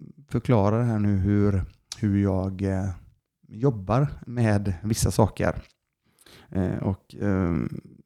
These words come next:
då tar vi nästa grej. Apropå pittidicks, så har jag ju väldigt, väldigt svårt då för offerkoftor, pittidicks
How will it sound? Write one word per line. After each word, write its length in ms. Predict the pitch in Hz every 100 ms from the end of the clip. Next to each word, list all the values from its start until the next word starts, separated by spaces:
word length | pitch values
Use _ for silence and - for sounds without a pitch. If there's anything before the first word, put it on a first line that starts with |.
| _ _ _
då 100 | 110
tar 140 | 147
vi 80 | 120
nästa 260 | 120 - 123
grej. 240 | 175 95 - _ _ _ _ _ 110 120 -
Apropå 400 | 107 104 110 123
pittidicks, 540 | 135 - 101 95 - _ _ _ _ _ _ _ - -
så 160 | -
har 180 | 113 120
jag 340 | 104 110 104 107
ju 300 | 104 98 98 - - _ _ _ _
väldigt, 360 | - 135 113
väldigt 160 | 127 117
svårt 340 | - 117 143
då 240 | 127 135 180 - -
för 440 | - 117 107 101 - - - - _
offerkoftor, 680 | 117 - - 113 - 120 131 - _ _ _ _ _ _ _ _ _
pittidicks 640 | 123 - 107 120 - -